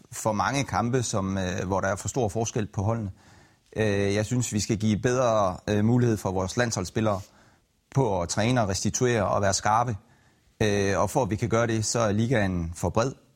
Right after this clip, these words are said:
Øh, og derfor er jeg klar fortaler for, at der skal være færre hold.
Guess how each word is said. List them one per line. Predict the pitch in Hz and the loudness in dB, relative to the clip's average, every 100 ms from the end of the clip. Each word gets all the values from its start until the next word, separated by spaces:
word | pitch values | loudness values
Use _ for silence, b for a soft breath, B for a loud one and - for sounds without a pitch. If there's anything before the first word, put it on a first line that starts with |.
| - | -2
Øh, | 98 95 92 90 | 0 2 0 0
og | - 92 | 0 2
derfor | 113 101 | 0 0
er | - 101 | 0 2
jeg | 101 101 | 2 2
klar | 131 123 | 2 0
fortaler | 92 113 113 - 98 90 | 0 -2 -2 0 0 0
for, | 110 107 B B B B - - | 0 -2 B B B B -10 -2
at | 107 - | -2 0
der | 98 | -2
skal | - 95 | 0 0
være | 95 92 | 2 2
færre | 113 117 | 2 2
hold. | 110 110 | 2 0